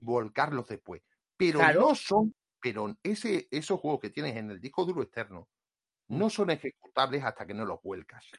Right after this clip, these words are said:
Speaker 2: Claro,
Speaker 1: En
Speaker 2: claro,
Speaker 1: cambio,
Speaker 2: claro, sí, exacto, exacto.
Speaker 1: en cambio, lo que estoy, estoy diciendo yo es que la única manera de extender la memoria
Speaker 2: Sí,
Speaker 1: de la
Speaker 2: sí,
Speaker 1: Xbox
Speaker 2: ent-, totalmente de
Speaker 1: Series
Speaker 2: acuerdo,
Speaker 1: X
Speaker 2: Darko.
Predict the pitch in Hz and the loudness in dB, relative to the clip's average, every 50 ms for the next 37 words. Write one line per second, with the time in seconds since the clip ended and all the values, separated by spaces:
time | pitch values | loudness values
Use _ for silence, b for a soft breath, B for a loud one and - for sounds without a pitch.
0 | - - 170 185 185 185 190 196 202 208 220 233 - 185 180 180 214 262 208 - | -16 -4 2 4 6 8 8 8 8 8 8 8 8 8 8 8 8 6 4 4
1 | 160 160 196 240 208 - - 185 214 202 - - 160 165 - - 202 147 - - | 6 6 6 6 4 4 4 4 4 4 4 4 0 2 4 4 4 4 2 -2
2 | 156 160 - 214 139 139 - 143 - - - 135 135 - _ _ _ - - - | -4 0 0 2 2 2 0 -4 -8 -8 -6 -6 -6 -6 _ _ _ -20 -20 -18
3 | 85 80 - - 135 143 - - 110 110 120 107 92 85 76 - - 107 117 127 | -16 -8 -2 0 0 0 0 -2 -6 -6 -6 -8 -10 -14 -16 -14 -12 -10 -8 -6
4 | 123 123 113 117 107 95 - _ _ _ _ _ _ _ - - 143 - - 156 | -6 -4 -4 -4 -6 -6 -8 _ _ _ _ _ _ _ -8 -8 -6 -4 -2 -2
5 | 120 90 92 98 131 160 170 208 190 180 180 170 180 160 123 104 92 101 - - | -2 -2 -4 -4 -4 -2 0 2 2 2 2 0 0 0 0 -2 -2 -4 -8 -10
6 | - 87 87 85 123 151 143 110 92 87 87 87 85 85 113 131 139 147 117 95 | -14 -14 -10 -6 -6 -6 -6 -6 -8 -10 -10 -10 -10 -6 -4 -2 -2 -2 -2 -6
7 | 82 - _ _ _ _ _ _ _ _ _ _ _ _ _ _ _ _ _ _ | -12 -16 _ _ _ _ _ _ _ _ _ _ _ _ _ _ _ _ _ _
8 | _ _ - - 160 165 185 160 190 220 226 190 135 - 185 165 147 185 180 175 | _ _ -6 -2 0 0 0 0 0 -2 -2 -2 -2 -2 -2 0 4 4 2 2
9 | - - - 180 175 208 220 233 240 240 226 220 190 170 160 170 190 156 160 170 | 0 -4 -2 2 4 4 4 4 4 4 2 2 2 0 -4 -4 -4 -2 -2 -4
10 | 156 139 127 113 | -4 -6 -12 -14